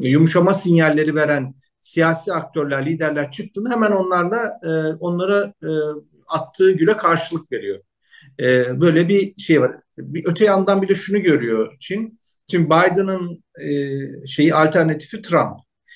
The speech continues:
Ve hani Trump geldiğinde bu daha da zor olacak. O yüzden Biden'ı zora sokmak yerine Biden'ın işini kolaylaştırmak,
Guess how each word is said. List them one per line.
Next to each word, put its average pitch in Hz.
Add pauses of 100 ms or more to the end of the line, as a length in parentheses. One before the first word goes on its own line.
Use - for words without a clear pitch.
(200)
Ve 175
hani 170
Trump 180
geldiğinde 175
bu 180
daha 175
da 170
zor 127
olacak. 117
O 196
yüzden 185
Biden'ı 190 (360)
zora 147
sokmak 139 (340)
yerine 139 (340)
Biden'ın 180
işini 185
kolaylaştırmak, 175